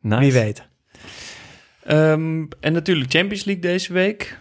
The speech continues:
Speaker 3: Nou, daar zitten natuurlijk een mooie, eh, mooie wedstrijden in. Ehm, eh, Inter Juve. Oh nee, dat is, eh,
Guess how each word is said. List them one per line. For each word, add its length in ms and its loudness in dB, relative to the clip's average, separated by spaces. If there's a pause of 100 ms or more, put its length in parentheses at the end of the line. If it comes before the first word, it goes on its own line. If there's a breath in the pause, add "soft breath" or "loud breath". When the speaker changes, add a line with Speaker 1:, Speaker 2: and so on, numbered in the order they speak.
(120)
Speaker 3:
Nou, 240 0
daar 120 -2
zitten 220 -6
natuurlijk 200 -8
een 100 -2
mooie, 260 0
eh, 120 -2
mooie 260 2
wedstrijden 540 0
in. 300 0
Ehm, 400 0 (840)
eh, 540 0
Inter 280 2
Juve. 640 0
Oh 120 0
nee, 140 2
dat 160 -2
is, 100 -8
eh, 220 2